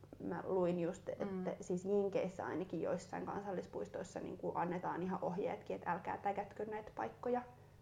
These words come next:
Speaker 1: tai jotain tiettyä paikkaa, jotta
Speaker 2: Mm.
Speaker 1: se niinku turismivirta pysyisi hallittuna. Tai et jossain, ainakin Oregonissa
Speaker 2: Joo.
Speaker 1: oli päädytty siihen, että,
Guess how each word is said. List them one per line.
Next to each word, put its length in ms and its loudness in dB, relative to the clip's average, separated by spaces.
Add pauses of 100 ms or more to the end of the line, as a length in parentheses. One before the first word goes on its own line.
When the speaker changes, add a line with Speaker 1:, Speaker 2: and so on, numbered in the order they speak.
(440)
Speaker 1:
tai 140 0
jotain 240 -2
tiettyä 360 2
paikkaa, 400 0
jotta 240 2
Speaker 2:
Mm. 60 2
Speaker 1:
se 240 0
niinku 360 -2
turismivirta 760 2 (640)
pysyisi 340 4
hallittuna. 560 4 (1200)
Tai 240 4
et 160 0
jossain, 420 0
ainakin 380 4
Oregonissa 560 4
Speaker 2:
Joo. 80 0
Speaker 1:
oli 100 4
päädytty 460 -2
siihen, 460 -2
että, 280 -4